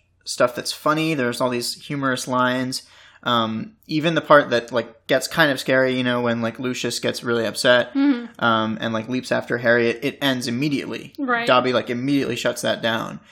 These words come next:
Speaker 1: So there's never any real feeling of fear or threat. Um, it's just all, like,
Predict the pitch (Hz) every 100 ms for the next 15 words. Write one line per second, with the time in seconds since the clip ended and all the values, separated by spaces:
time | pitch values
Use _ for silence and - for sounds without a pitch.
0 | _ - 135 123 139 147 160 - 127 127
1 | 120 123 120 - - 131 120 117 113 110
2 | - 135 131 113 107 104 - 127 120 -
3 | - - - _ - 117 113 113 120 -
4 | 139 - 127 131 135 113 -